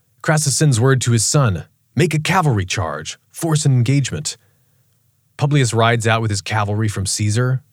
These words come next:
He takes along four thousand infantry behind him as well, running out at a sprint.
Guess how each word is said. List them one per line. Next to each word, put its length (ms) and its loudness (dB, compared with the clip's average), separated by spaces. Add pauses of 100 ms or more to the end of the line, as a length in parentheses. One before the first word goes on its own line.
(300)
He 100 0
takes 240 2
along 220 2
four 260 -2
thousand 360 2
infantry 420 0
behind 360 0
him 100 -2
as 140 -6
well, 420 0
running 220 2
out 120 0
at 80 -4
a 40 -4
sprint. 460 -4